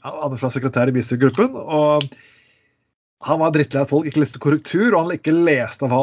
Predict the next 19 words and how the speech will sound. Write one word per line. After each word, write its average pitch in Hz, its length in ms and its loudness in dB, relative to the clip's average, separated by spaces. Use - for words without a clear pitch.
de 139 80 -4
skrev, 165 480 0
og 151 80 0
bare 147 80 2
sendte 113 320 -2
det 110 80 -4
til 139 80 0
avisen. 139 400 -6
Så 196 300 0
der 165 160 0
fikk 190 160 0
jeg - 80 -6
smertelig 151 400 -2
erfare 139 400 2
at, - 160 -10
eh, 165 80 -2
Anders 117 380 -6
hadde - 480 -10
skrevet 131 260 0